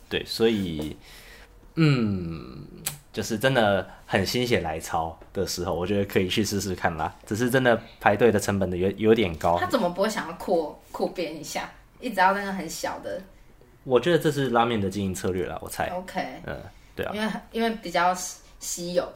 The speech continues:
Speaker 2: 这样子。
Speaker 1: 嗯，
Speaker 2: OK，
Speaker 1: 对啊。
Speaker 2: 好。
Speaker 1: 但我觉得如果你可以再增加个三四个位置，应该会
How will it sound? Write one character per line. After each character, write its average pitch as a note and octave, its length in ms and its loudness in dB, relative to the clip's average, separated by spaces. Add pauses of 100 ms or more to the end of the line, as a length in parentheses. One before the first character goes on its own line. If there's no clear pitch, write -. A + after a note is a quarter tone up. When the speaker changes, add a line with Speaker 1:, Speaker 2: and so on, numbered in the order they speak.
Speaker 2:
这 - 100 -10
样 A2+ 60 -14 (100)
子。 F3 140 -18 (220)
Speaker 1:
嗯， D#2+ 160 -6 (340)
Speaker 2:
OK， C4 140 0
Speaker 1:
对 G#3+ 80 0
啊。 - 160 -4 (140)
Speaker 2:
好。 - 160 -12 (360)
Speaker 1:
但 C#3 200 2
我 A2+ 120 4
觉 B2 120 0
得 B2 80 6
如 A2+ 140 2
果 A#2 100 4
你 F#2+ 140 -2
可 A2 160 -4
以 G2 60 2
再 G2+ 280 2
增 G#2 260 -2
加 G2+ 200 2
个 F#2 300 0
三 G2 280 2
四 - 160 -2
个 F2 140 -4
位 F2 140 0
置， - 100 -10
应 F#2 160 -6
该 F#2 160 2
会 F#2 240 0